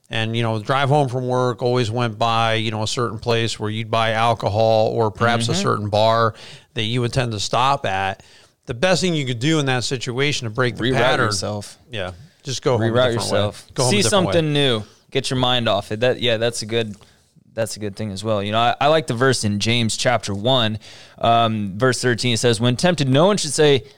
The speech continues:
Speaker 2: 'God is tempting me.' For God cannot be tempted by evil, nor does he tempt anyone. But each person is tempted when they are dragged away by their own evil desire and enticed." So it just, like,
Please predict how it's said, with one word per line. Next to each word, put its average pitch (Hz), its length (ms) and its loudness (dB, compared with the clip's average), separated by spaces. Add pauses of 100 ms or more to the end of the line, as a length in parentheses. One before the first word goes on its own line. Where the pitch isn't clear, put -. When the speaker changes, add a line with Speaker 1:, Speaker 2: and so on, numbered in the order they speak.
(180)
Speaker 2:
'God 139 380 2
is 123 120 0
tempting 113 460 -2
me.' 82 200 -8 (280)
For 117 160 -6
God 135 420 0
cannot 156 360 0
be 143 120 2
tempted 131 380 -2
by 120 120 4
evil, 113 440 0
nor 131 340 2
does 180 220 2
he 156 120 0
tempt 147 440 -2
anyone. 90 540 -4 (320)
But 139 180 4
each 175 260 0
person 175 320 2
is 139 160 0
tempted 143 400 0
when 117 240 2
they 147 220 4
are 123 140 4
dragged 127 380 0
away 127 200 2
by 110 140 2
their 107 240 -2
own 180 240 2
evil 131 240 4
desire 104 540 0
and 107 160 -4
enticed." - 680 -6 (800)
So - 160 0
it 147 140 2
just, 151 200 -2
like, 135 260 0